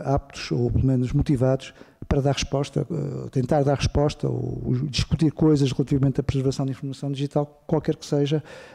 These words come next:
a comunidade prática que o necessite. Qual o horizonte e quais os obstáculos? Eu diria que o horizonte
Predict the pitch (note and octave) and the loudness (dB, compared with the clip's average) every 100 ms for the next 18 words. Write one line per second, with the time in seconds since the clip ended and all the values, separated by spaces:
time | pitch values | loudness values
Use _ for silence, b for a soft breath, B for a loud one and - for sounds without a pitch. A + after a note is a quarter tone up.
0 | - E3 D#3+ C#3+ D3 - - C#3 C3+ C#3+ | -4 0 4 4 2 0 0 0 0 -2
1 | C3+ - C#3 D#3+ D#3+ C3+ - - - - | -2 2 0 0 0 -2 -2 -10 -14 -14
2 | - _ _ _ _ _ _ _ _ _ | -20 _ _ _ _ _ _ _ _ _
3 | _ _ _ - _ - - B B B | _ _ _ -20 _ -16 -16 B B B
4 | B B B B B B - B3+ B3 A#3+ | B B B B B B 0 2 6 6
5 | G#3+ D#3+ F#3+ G3 F#3 F#3+ E3 F3+ - C#3 | 6 4 2 2 0 0 2 0 2 0
6 | B2 - B2 - B B B B B B | -2 -4 -10 -12 B B B B B B
7 | B B B B B B B - G3+ G#3 | B B B B B B B 0 4 6
8 | G3+ G3 G3 F#3+ F#3 D3 E3 E3+ - | 4 4 2 4 6 6 4 2 -2